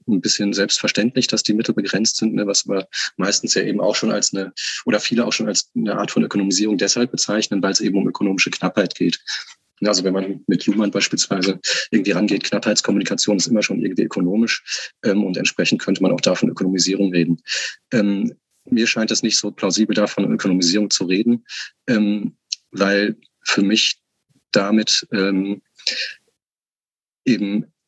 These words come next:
noch nicht eine Verdrängung des Zwecks stattfindet, ne, die für mich zentral wäre. Um das vielleicht mal kurz historisch, ähm, einzuordnen, ähm, es gab auch schon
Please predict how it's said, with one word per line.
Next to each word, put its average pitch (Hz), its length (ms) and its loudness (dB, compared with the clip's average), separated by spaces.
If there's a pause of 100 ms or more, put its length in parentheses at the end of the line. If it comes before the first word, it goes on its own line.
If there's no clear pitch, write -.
(120)
noch 104 300 0
nicht - 580 -2
eine 104 140 0
Verdrängung 98 480 0
des 92 180 -2
Zwecks - 460 0
stattfindet, 85 720 0
ne, 92 80 2
die 90 100 0
für - 140 0
mich 90 100 0
zentral 92 440 -2
wäre. 85 160 2
Um 87 60 -4 (260)
das 101 120 2
vielleicht 101 220 0
mal 107 80 0
kurz - 260 -2
historisch, 113 560 0 (100)
ähm, 107 360 2 (100)
einzuordnen, 104 800 0 (400)
ähm, 101 500 0 (320)
es - 140 2
gab 110 200 2
auch 104 160 0
schon 98 440 0